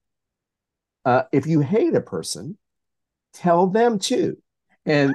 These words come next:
you know, you'll get revenge. If you hate us, make sure you tell a person you hate, because that way, you know, you'll get, there's, your, some surreptitious revenge on them,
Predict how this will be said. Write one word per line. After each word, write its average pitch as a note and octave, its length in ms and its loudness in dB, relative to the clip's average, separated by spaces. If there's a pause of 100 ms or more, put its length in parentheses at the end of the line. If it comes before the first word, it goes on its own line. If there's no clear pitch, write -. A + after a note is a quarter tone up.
(120)
you E3+ 180 2
know, C3 160 2
you'll D3 320 0
get F3+ 260 -2
revenge. F#3 500 0
If E3 220 -6
you C#3+ 120 -4
hate B2 300 -6
us, - 480 -10 (420)
make F3+ 220 -4
sure - 240 -4
you C#3+ 180 -2
tell A#2+ 600 -2 (500)
a - 60 -12
person F3+ 400 -4
you F2 120 -4
hate, C#2 420 -14 (440)
because D#3+ 360 -2
that E3 240 2
way, C3+ 340 0
you C#3 220 -4
know, B2 160 -4
you'll C3+ 180 -4
get, C3 260 -8 (300)
there's, B2 480 2
your, C3 240 -6
some A#2+ 640 -2
surreptitious A#2 840 -6
revenge C3 440 -4
on C2 160 -16
them, - 120 -20